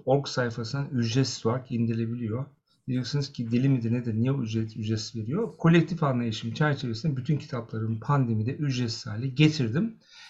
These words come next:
Böyle de yapmaya devam ediyorum. Sizden istenen tek şey bir tane e-mail adresi girip download etmeniz.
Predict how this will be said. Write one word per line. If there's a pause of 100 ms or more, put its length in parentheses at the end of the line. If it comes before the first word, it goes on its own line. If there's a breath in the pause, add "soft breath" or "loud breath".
(140 loud breath)
Böyle
de
yapmaya
devam
ediyorum. (460 loud breath)
Sizden
istenen
tek
şey
bir
tane
e-mail
adresi
girip
download
etmeniz.